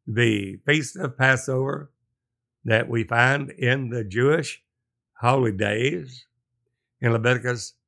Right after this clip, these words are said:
twenty-three have been all fulfilled in our Lord Jesus Christ. He has completed all, ceremonial, civil, and judicial, in the law of Moses.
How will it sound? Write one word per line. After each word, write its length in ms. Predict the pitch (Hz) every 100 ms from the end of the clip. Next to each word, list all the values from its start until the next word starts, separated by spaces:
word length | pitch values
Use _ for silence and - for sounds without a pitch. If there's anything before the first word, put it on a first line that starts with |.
| _
twenty-three 440 | 127 117 120 123 107
have 160 | 107
been 200 | 104 104 120
all 240 | 127 127
fulfilled 520 | 143 131 135 104 104
in 80 | 110
our 100 | 107
Lord 220 | 107 104
Jesus 280 | 110 101 104
Christ. 400 | - 107 104 - _ _ _ _ _ _ _ _ _ _ _ _ _ _ _
He 500 | 127 123 123 147 170 - _ _ -
has 220 | 120 117
completed 580 | - 107 120 123 135 - -
all, 480 | 117 92 85 127 123 _ _ -
ceremonial, 840 | - 110 110 104 113 123 131 123
civil, 460 | - 127 127 135 -
and 220 | 120 120
judicial, 640 | 123 113 120 - 104 123 _ _ _ _
in 160 | 120 110
the 100 | 110
law 300 | 107 104 113
of 120 | 107
Moses. 640 | 110 110 101 92 57 -